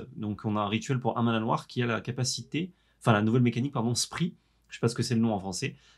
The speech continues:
Euh, Spree, ça va vous permettre en fait de choisir en payant plus de, de mana, euh, des effets.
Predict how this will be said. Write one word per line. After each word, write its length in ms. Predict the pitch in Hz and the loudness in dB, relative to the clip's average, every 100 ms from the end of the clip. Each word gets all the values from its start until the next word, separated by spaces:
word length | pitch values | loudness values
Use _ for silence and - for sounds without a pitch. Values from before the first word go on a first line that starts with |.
| - | 2
Euh, 260 | 104 101 | 2 4
Spree, 440 | 95 - - 170 175 | 0 -4 -2 -2 -2
ça 160 | - | -4
va 60 | 110 | -2
vous 160 | 110 110 | -2 0
permettre 360 | 120 120 151 | 2 2 0
en 40 | - | -4
fait 140 | 135 | -2
de 100 | 117 | 0
choisir 580 | - - 123 113 156 123 | 0 2 2 2 0 0
en 80 | 104 | 0
payant 280 | 117 113 101 | 2 2 -2
plus 280 | 143 139 | -6 -8
de, 440 | 123 110 98 95 92 _ _ _ _ - | -2 0 0 -4 -8 _ _ _ _ -2
de 120 | 107 | 2
mana, 360 | 104 101 123 - | 4 4 2 0
euh, 100 | 107 | -2
des 200 | 101 135 | 0 0
effets. 240 | 131 110 | 0 -4